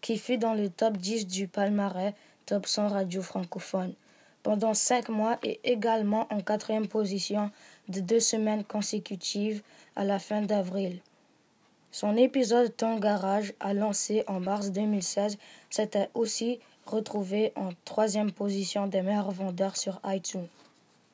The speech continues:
Le trente et un mars deux mille dix-sept,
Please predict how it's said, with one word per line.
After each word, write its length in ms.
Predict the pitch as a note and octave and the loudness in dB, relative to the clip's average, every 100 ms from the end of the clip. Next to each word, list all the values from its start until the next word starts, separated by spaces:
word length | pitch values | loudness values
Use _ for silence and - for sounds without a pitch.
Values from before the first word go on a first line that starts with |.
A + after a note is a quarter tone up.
| _ _ _ - | _ _ _ -4
Le 160 | G#3 | -2
trente 320 | G#3 - A#3+ C4+ | 2 4 6 6
et 40 | |
un 120 | C4 | 6
mars 340 | A3+ G#3 A#3 G3+ | 6 4 2 2
deux 140 | G#3 | 2
mille 160 | G#3 G#3 | 2 0
dix-sept, 480 | F#3+ - G3 G3+ | 0 0 2 2